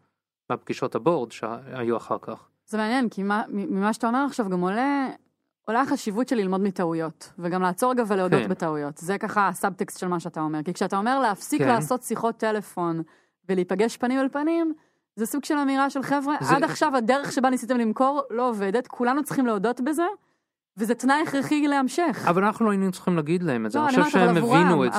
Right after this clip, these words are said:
Speaker 2: עבורם זה,
Speaker 1: ואני
Speaker 2: זה
Speaker 1: חושב שהם כבר הבינו את זה בינואר, לכן היה כבר את ה-payment page,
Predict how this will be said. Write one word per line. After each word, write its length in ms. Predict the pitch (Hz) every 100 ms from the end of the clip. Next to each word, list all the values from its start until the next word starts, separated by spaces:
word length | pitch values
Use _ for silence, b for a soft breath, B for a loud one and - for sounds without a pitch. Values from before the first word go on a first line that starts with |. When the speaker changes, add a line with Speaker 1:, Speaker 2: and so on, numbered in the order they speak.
| 214
Speaker 2:
עבורם 340 | 214 233 302
זה, 100 | 277 220
Speaker 1:
ואני 100 | 156
Speaker 2:
זה 60 |
Speaker 1:
חושב 200 | 151 220
שהם 220 | - 185
כבר 220 | 147 156 143
הבינו 380 | 131 175 190
את 60 | 143
זה 220 | 123 131
בינואר, 800 | 120 120 117 117 139 160 214 160
לכן 320 | 120 - 135
היה 180 | 131 127
כבר 280 | - 127 120
את 140 | -
ה-payment 960 | 120 113 113 113 107 - 147 156 156 -
page, 320 | 185 233 190